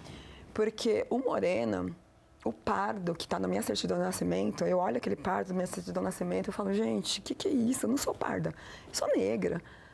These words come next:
É, eu tenho traços japoneses, mas eu sou negra, né? Olha pra mim. É, então, essa que-, e, e eu,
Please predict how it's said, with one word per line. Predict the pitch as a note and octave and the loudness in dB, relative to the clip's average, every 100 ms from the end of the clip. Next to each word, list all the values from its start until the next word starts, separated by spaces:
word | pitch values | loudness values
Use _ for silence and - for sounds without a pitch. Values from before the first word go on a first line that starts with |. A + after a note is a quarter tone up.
| - - - | -20 -20 -6
É, | F3+ G3 G#3+ | 0 2 2
eu | |
tenho | - G#3+ A#3+ G#4+ | 0 0 0 0
traços | G#4 F#3+ G3+ G3 | 0 0 0 -2
japoneses, | G3 G3 - G3+ | 0 0 0 2
mas | G#3 F#3 - - - - - - - - - - - | 2 2 -2 -6 -14 -20 -20 -20 -20 -20 -20 -6 -2
eu | |
sou | - A#4+ | 0 2
negra, | E4 G3 C4 B3+ - - | 2 2 2 0 -2 -4
né? | - A3 | -2 0
Olha | G3+ - | 0 0
pra | - B4 A#4 | 0 0 2
mim. | B3 C4+ A#4 - - - - - | 4 2 -2 -6 -12 -12 -12 -4
É, | - G3+ G3 G3 | 2 4 6 4
então, | G3+ - A3+ B3+ | 2 0 0 2
essa | C#4 G4+ | 0 0
que-, | C4+ A#3 - | 0 -2 -2
e, | - A3 A3 G#3+ G#3+ G3 | 2 4 4 4 4 4
e | |
eu, | A3 | 4